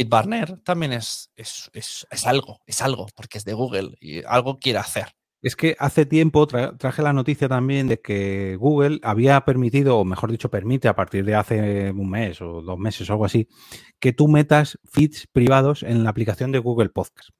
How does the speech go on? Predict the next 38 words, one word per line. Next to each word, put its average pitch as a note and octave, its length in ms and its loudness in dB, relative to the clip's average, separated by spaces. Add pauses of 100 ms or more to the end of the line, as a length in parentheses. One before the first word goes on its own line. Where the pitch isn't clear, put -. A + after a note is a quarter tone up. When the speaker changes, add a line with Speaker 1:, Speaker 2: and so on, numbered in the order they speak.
(400)
Speaker 2:
O - 440 -20
sea, G2 180 0
tú G#2 180 -8
tienes A2+ 280 -2
un B2 420 -2
feed B2 340 -4
de, A#2 960 0 (460)
no G2 180 -16
sé, - 140 -10
un F#2+ 80 -6
podcast G#2 340 -2
privado G2+ 340 2
tuyo, E2+ 280 -2
dime F#2+ 500 0
uno A2 300 4
de A2+ 100 6
iVoox, F2 400 0
que F2+ 60 -6
los E2+ 100 -4
puedes G#2+ 220 4
poner A2+ 180 4
en A2 80 4
forma A2 240 4
privada, F#2 380 4
o F2+ 160 2
en F2+ 60 -2
la F#2 100 -2
plataforma A2 580 -2
esta A2 280 2
de, G#2+ 360 2
que - 80 -2
han G#2+ 80 0
sacado A2 280 -2
los G2+ 120 0
chicos - 340 -4
estos G2+ 320 -2
de G2+ 300 2
Tribucasters, - 720 -2